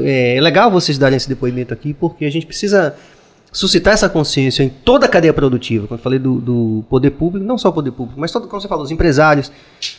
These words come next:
porque isso tá diretamente ligado à, à, à questão identitária, como você falou, né? Quer dizer, a gente tem a possibilidade, tem esse grande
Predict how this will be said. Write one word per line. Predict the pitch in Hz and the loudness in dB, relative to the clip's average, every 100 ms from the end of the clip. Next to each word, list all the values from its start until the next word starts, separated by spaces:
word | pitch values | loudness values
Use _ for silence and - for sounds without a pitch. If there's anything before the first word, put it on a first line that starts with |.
| - | -4
porque | 202 - 220 220 - - - _ _ | -2 2 4 4 2 -12 -20 _ _
isso | 208 247 254 | -2 0 2
tá | 226 | 2
diretamente | 196 180 180 165 165 | 4 4 2 0 0
ligado | 151 139 151 151 139 _ | 0 2 2 0 -4 _
à, | 143 139 - | -6 -6 -4
à, | 139 131 123 117 110 _ _ _ _ | -2 0 2 0 -4 _ _ _ _
à | 131 | -2
questão | 165 - | 0 4
identitária, | 190 208 160 135 143 143 | 4 2 2 4 4 4
como | 170 | 0
você | 160 | 0
falou, | 170 139 143 | 2 2 2
né? | |
Quer | 151 | 2
dizer, | 156 156 | 2 4
a | |
gente | 170 175 | 2 0
tem | 180 196 202 | 0 4 4
a | |
possibilidade, | 196 240 214 202 185 156 170 156 | 4 0 2 2 2 4 4 2
tem | 180 | 2
esse | 175 - 170 160 | 0 0 0 -2
grande | 135 165 220 180 190 175 143 123 113 | 2 4 4 4 2 2 2 0 -4